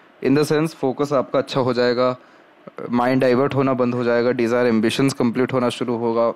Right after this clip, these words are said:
अपॉर्चुनिटीज करियर के regarding स्ट्रांगली आना शुरू हो जाएगा। अब सेपरेट लक लाइन के बारे में देखें तो यहाँ पर आप देख पाएंगे कि मून लक लाइन की अवेलेबिलिटी है।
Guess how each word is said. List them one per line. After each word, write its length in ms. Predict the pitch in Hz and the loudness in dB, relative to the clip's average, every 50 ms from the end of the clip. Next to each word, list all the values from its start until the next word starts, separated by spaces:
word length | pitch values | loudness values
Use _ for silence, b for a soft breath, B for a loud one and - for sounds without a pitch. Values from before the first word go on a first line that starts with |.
| - | -4
अपॉर्चुनिटीज 800 | - - - 120 113 - 135 127 127 135 151 147 135 131 117 110 - - - - _ - - - | -6 -4 -4 -4 -4 -2 -2 -2 0 2 2 0 0 -2 -6 -10 -14 -20 -20 -20 _ -12 -6 -2
करियर 240 | 123 123 127 107 | 0 0 0 0
के 160 | 110 131 127 123 | 0 0 0 2
regarding 300 | 123 123 127 123 120 101 | 2 2 0 0 -2 -2
स्ट्रांगली 340 | - - 113 113 113 117 | -2 -2 -2 0 0 0
आना 200 | 117 107 110 117 | 0 0 0 -2
शुरू 240 | 113 - - 113 107 | -4 -6 -8 -10 -8
हो 140 | 104 - 87 | -8 -8 -8
जाएगा। 380 | 71 - 50 50 - 55 52 - - _ _ _ - _ - _ _ _ _ _ _ _ _ _ - - - _ - | -8 -8 -8 -8 -10 -10 -14 -16 -20 _ _ _ -20 _ -20 _ _ _ _ _ _ _ _ _ -20 -20 -14 _ -2
अब 320 | 131 156 156 156 156 156 B B B B B B B B - | -2 0 2 0 0 -2 B B B B B B B B -12
सेपरेट 400 | - - 127 117 143 156 156 147 | -6 -4 -2 -2 0 -2 0 0
लक 180 | 143 139 143 151 | -2 -2 -2 -2
लाइन 180 | 147 147 143 | 0 0 0
के 80 | 143 147 | 0 0
बारे 220 | 131 123 120 127 | 0 0 0 0
में 120 | 131 135 123 | 0 0 0
देखें 280 | 123 113 - 135 143 139 | -2 -2 -2 -4 -4 -2
तो 100 | - 139 | -2 -2
यहाँ 260 | 127 120 113 131 131 | 0 0 -2 -2 -2
पर 120 | - 135 | -2 -2
आप 80 | 135 120 | -2 -2
देख 240 | 120 120 123 117 - | -2 -6 -6 -6 -4
पाएंगे 200 | 131 123 131 135 | -4 -2 -2 -2
कि 120 | 127 - | -2 -2
मून 260 | 135 123 123 131 131 131 | -2 0 0 0 0 0
लक 160 | 127 120 - | -2 -2 -2
लाइन 120 | 123 123 120 | -4 -4 -2
की 100 | - 127 | -2 -4
अवेलेबिलिटी 540 | 110 117 117 117 113 117 113 117 117 131 123 | -2 -2 -2 -4 -4 -4 -6 -6 -6 -8 -8
है। 140 | 123 131 | -8 -10